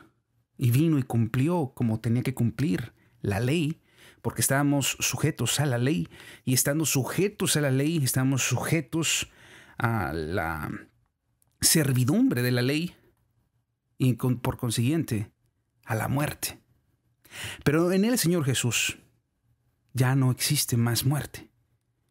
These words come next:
sino que el Señor Jesús vence la muerte en su cumplimiento perfecto de la ley para redimirnos de la condena de la ley,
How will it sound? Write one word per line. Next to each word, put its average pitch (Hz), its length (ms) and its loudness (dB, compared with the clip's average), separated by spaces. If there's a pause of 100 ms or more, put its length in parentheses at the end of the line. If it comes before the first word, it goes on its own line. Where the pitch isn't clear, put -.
(140)
sino 113 240 0
que 110 80 -6
el 107 60 -2
Señor 113 160 -2
Jesús 113 300 -4
vence 127 340 0
la 110 80 0
muerte 156 540 -2 (440)
en 113 80 2
su 120 160 0
cumplimiento 117 500 0
perfecto 120 840 -2 (160)
de 151 160 2
la 123 120 -2
ley 135 360 0 (640)
para 127 500 -2 (100)
redimirnos 131 1040 2 (1000)
de 131 460 0
la 117 280 -2
condena 160 500 4
de 131 140 0
la 123 160 0
ley, 135 420 0